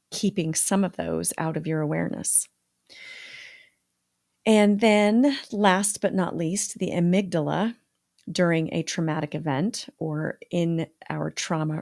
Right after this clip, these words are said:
responses, because there is a difference between the traumatic event itself and then the responses we continue to have and perpetuate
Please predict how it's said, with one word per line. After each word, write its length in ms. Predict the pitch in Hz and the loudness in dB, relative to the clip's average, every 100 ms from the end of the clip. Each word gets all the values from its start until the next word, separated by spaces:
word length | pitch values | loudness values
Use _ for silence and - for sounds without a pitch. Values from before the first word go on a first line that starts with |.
| - | -8
responses, 1120 | 123 156 - - 147 180 214 - - - - - - - - - _ _ _ _ 185 | -6 -4 -2 0 2 2 2 0 -2 -2 -4 -6 -14 -18 -18 -20 _ _ _ _ -6
because 380 | 202 202 196 | -6 -6 -4
there 180 | - 175 | 2 2
is 140 | 247 214 | 4 2
a 40 | |
difference 520 | 165 180 185 - - | 0 -4 -4 -4 -4
between 420 | - - - 180 | -6 -6 -4 0
the 80 | 165 | 0
traumatic 540 | 151 180 165 156 151 - | 0 -2 0 0 -2 -4
event 440 | 143 147 151 156 - | -4 0 0 -2 -4
itself 680 | 147 - 135 139 190 - - _ _ _ _ _ _ _ - - | -2 -2 0 -2 -2 -6 -18 _ _ _ _ _ _ _ -10 0
and 160 | 175 | 2
then 120 | 165 | 2
the 80 | 156 | 2
responses 800 | 160 151 - 151 156 - 165 - | 0 -2 -2 -2 -2 -2 -4 -4
we 100 | 180 | -8
continue 720 | - 165 151 - 175 160 156 | -6 -6 -6 -2 0 0 -2
to 460 | 147 - 160 156 156 - - - _ - | -4 -4 -2 -2 -4 -12 -20 -20 _ -10
have 360 | 165 156 147 - | -4 -2 -2 -2
and 160 | 147 151 | -4 -4
perpetuate 720 | 151 175 165 - - 147 | -4 -2 -2 -2 -2 -2